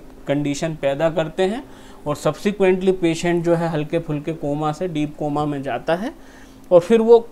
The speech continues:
शायद कभी रिकवर नहीं हो पाता, बहुत रेयर केस में हो पाता है। तो दोस्तों, ये एक वीडियो था सिर्फ उस राम कहानी के बारे में कि आपको फीवर के केसेस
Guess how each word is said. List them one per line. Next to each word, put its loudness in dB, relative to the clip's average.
शायद 8
कभी 8
रिकवर 2
नहीं -2
हो -4
पाता, 0
बहुत 2
रेयर 4
केस -8
में -6
हो -10
पाता -14
है। -20
तो 4
दोस्तों, 0
ये -4
एक -4
वीडियो 0
था 2
सिर्फ -4
उस -2
राम 0
कहानी -6
के 0
बारे 2
में -4
कि -4
आपको 2
फीवर 4
के -4
केसेस -2